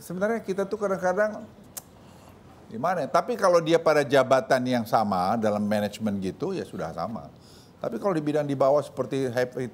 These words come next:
truck, eh, yang awal-awal itu tidak ada, ya mereka lebih tinggi. Lebih tinggi, Pak. Karena bagaimanapun, Pak, dia ada pisah keluarga.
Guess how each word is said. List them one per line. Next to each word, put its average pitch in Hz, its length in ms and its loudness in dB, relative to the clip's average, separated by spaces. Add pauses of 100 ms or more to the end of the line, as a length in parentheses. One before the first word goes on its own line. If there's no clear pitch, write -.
(140)
truck, 127 160 0 (1120)
eh, 117 240 0
yang 120 160 0
awal-awal 117 560 2
itu 120 80 -8
tidak 113 320 2
ada, 180 80 -2
ya 202 480 -2
mereka 92 320 -6
lebih 117 240 -8
tinggi. 143 400 -10 (1500)
Lebih 90 160 -12
tinggi, 147 240 -14
Pak. - 220 -14
Karena 190 320 0 (560)
bagaimanapun, 160 640 0
Pak, 196 180 2
dia 196 240 4
ada 170 80 4
pisah 147 320 -4
keluarga. 92 720 0